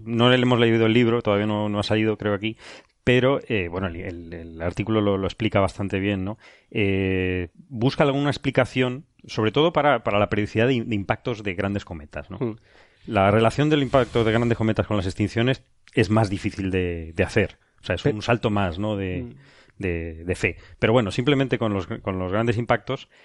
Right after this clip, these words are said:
Speaker 1: eh, de, hay, está bastante establecido que hay unos tre-, treinta y cinco millones de años. Entonces, eh, si estos impactos son debido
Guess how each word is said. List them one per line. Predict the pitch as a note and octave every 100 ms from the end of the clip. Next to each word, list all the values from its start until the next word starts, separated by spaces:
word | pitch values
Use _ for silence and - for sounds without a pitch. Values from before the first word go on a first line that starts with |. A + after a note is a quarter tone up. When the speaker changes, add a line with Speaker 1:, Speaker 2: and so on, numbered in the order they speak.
| _ _
Speaker 1:
eh, | - A2 G2+ F#2+ F#2+ F#2 F2+ F2+
de, | G#2 G2
hay, | G2+ -
está | - A2+
bastante | - B2+ A#2+
establecido | B2+ A2 G2+ A2+
que | A2+
hay | G#2
unos | G2+
tre-, | - F#2+ -
treinta | G#2 G2+
y | F#2+
cinco | A2+ G#2
millones | G2+ G2 F2+
de | F2
años. | E2 E2+ F2
Entonces, | E2+ G2 G2+ - - - - - -
eh, | D#2+ D#2 - - -
si | - A#2
estos | A2+ C3+ - - -
impactos | G#2 F#2 B2 - -
son | A2
debido | G#2 A2+ G#2 D#2